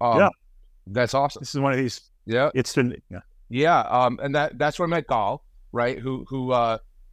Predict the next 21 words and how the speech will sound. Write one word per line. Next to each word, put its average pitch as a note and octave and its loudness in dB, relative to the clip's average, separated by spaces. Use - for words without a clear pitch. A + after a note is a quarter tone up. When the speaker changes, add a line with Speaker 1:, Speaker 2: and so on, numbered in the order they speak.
Speaker 1:
uh, A2 2
did C3 -2
the A2+ 0
prior C#3+ 0
Speaker 2:
Mm-hmm. A2+ 0
Speaker 1:
data, G#2 2
data G#2 2
pipeline, G2 0
uh, F#2+ 0
show G2+ -2
with F#2+ -4
you. G2 -8
And, A#2 2
uh, G#2+ 2
Speaker 2:
Yeah, B2 2
so B2 -4
a - 2
little D#3 2
inject C#3+ -2
right C3+ -2
here. D3 -6